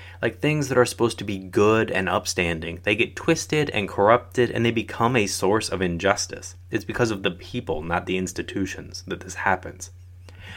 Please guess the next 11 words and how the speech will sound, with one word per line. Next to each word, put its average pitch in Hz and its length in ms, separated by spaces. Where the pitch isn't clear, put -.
So - 140
the 113 80
preacher 139 480
in 113 100
Ecclesiastes, 98 920
he's 127 240
making 120 360
a 98 60
blanket 95 520
statement - 460
here. - 200